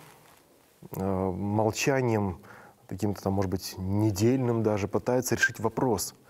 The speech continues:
То есть, когда, м, один из супругов пытается где-то, возможно, э,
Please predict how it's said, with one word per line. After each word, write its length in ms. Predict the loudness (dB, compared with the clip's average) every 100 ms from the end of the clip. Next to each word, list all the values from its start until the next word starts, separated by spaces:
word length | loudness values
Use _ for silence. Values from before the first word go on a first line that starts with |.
| -20 -14 0
То 100 | 2
есть, 200 | 2 0
когда, 480 | -2 2 2 0 -4 -10 -20 -8
м, 580 | -2 0 2 2 0 -2 -10 -20 -20 _ _ _ -6
один 340 | 0 2 2 2
из 80 |
супругов 500 | 0 0 2 2 0
пытается 580 | -2 0 4 4 2 0
где-то, 260 | 0 2 2
возможно, 640 | 2 0 0 0 0 0 -4 -16 -16 -14 -4
э, 420 | 0 2 2